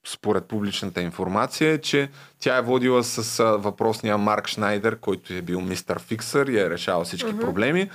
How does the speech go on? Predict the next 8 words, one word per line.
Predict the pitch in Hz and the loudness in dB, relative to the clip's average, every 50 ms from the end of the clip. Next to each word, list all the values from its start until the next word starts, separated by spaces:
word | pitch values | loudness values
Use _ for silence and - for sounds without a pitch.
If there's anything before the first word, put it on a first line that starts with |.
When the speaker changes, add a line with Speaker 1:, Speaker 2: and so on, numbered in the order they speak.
| - - - - - _ _ | -14 -18 -18 -20 -20 _ _
Speaker 1:
Тя | - 147 147 | 0 0 0
му | 147 143 123 | 0 -2 -4
казала, | - - 131 131 131 117 127 127 123 120 117 117 110 107 - - _ _ _ _ _ _ | 0 0 2 2 2 4 6 6 6 8 6 6 4 4 0 -8 _ _ _ _ _ _
а, | - 107 110 113 113 110 110 107 107 107 104 101 98 - - _ _ _ | 0 2 4 4 4 4 4 4 4 4 2 0 -2 -6 -14 _ _ _
по | 117 113 | -2 2
негови | 110 113 110 101 98 95 101 | 2 2 2 0 0 -2 -2
думи, | 98 104 139 165 185 190 180 175 170 | 0 2 2 2 4 4 2 2 0
че | 175 - - 147 147 147 147 139 | -2 0 2 4 4 4 2 0